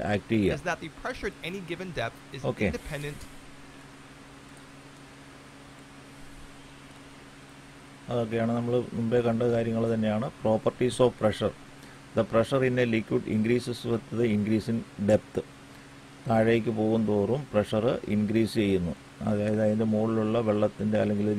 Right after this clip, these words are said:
Speaker 1: ആ, ലിക്വിഡിൻ്റെ, ആ, ഭാരം അതിൻ്റെ മുകളിൽ അനുഭവപ്പെടും. അപ്പോൾ ആഴത്തിലേക്ക് പോകുമ്പോൾ പ്രഷർ ഇൻക്രീസ് ആകുന്നു. The pressure at a point increases with the density of the liquid.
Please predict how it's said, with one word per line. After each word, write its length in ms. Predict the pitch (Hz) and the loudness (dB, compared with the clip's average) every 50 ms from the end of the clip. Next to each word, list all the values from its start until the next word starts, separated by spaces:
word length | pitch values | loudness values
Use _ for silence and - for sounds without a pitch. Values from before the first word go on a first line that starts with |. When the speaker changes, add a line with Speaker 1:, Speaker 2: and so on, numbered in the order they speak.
| 101 - - | -4 -6 -4
Speaker 1:
ആ, 80 | 101 104 104 101 98 98 98 95 92 - - - | -2 0 0 0 0 0 0 -2 -2 -4 -4 -2
ലിക്വിഡിൻ്റെ, 600 | 101 107 98 - - 120 107 107 101 98 101 117 156 220 - - - - - - - - - - - - - | -4 -4 -2 0 0 0 2 2 2 2 2 2 0 0 -4 -10 -20 -20 -20 -20 -20 -20 -20 -20 -18 -12 -8
ആ, 100 | - 101 107 107 107 107 101 95 95 | -4 -2 0 0 0 0 -2 -4 -4
ഭാരം 440 | - 110 107 107 107 110 113 127 160 - - - - - - - - - - - - | -2 2 4 4 4 4 2 0 -4 -6 -14 -18 -20 -20 -20 -20 -20 -20 -18 -12 -8
അതിൻ്റെ 280 | 113 117 113 113 113 110 110 | -6 -4 -2 0 0 0 2
മുകളിൽ 240 | 110 113 113 117 | 2 2 2 2
അനുഭവപ്പെടും. 520 | 110 107 107 98 110 104 92 92 85 82 - - | 2 2 2 2 2 0 0 0 -4 -4 -4 -6
അപ്പോൾ 220 | 104 - 107 110 120 135 139 - - - - - - - - - | -6 -4 0 0 0 0 -2 -6 -16 -20 -20 -20 -18 -16 -12 -6
ആഴത്തിലേക്ക് 600 | - 98 104 107 113 107 - 110 110 107 107 110 | -4 0 0 0 0 0 -2 -2 -2 -2 -2 -2
പോകുമ്പോൾ 420 | 101 104 101 101 98 98 104 123 135 - | -2 0 0 2 2 0 0 -2 -2 -2
പ്രഷർ 320 | - 98 95 - 104 104 123 - - | -4 -4 -2 -2 0 0 0 -2 0
ഇൻക്രീസ് 440 | - 104 98 98 104 107 101 - 104 | 0 -2 0 0 0 0 0 2 2
ആകുന്നു. 300 | 92 90 87 85 80 78 - - - - - - - - - | 2 2 2 -2 -4 -8 -10 -14 -20 -20 -20 -20 -20 -16 -8
The 120 | - - 104 | -6 -6 -4
pressure 380 | - - 110 107 - 135 135 131 - - - - | -2 -2 -2 0 0 0 0 -2 -4 -10 -8 -4
at 180 | 107 110 - - | -4 -2 0 2
a 100 | 117 110 | 0 0
point 400 | - - 104 107 110 113 117 113 | 0 0 0 2 2 2 2 0
increases 500 | 104 104 104 104 110 117 110 - 117 107 | 0 0 0 2 0 0 0 -2 -8 -8
with 180 | 113 107 101 107 | -8 -8 -8 -4
the 100 | 107 107 | -2 -2
density 520 | 107 104 98 98 101 98 - 123 113 - 117 | 2 4 4 4 4 2 -2 -4 0 2 4
of 120 | 107 104 101 | 4 4 2
the 80 | 104 107 | 2 0
liquid. 300 | 110 107 95 - 80 | 0 0 0 -2 -8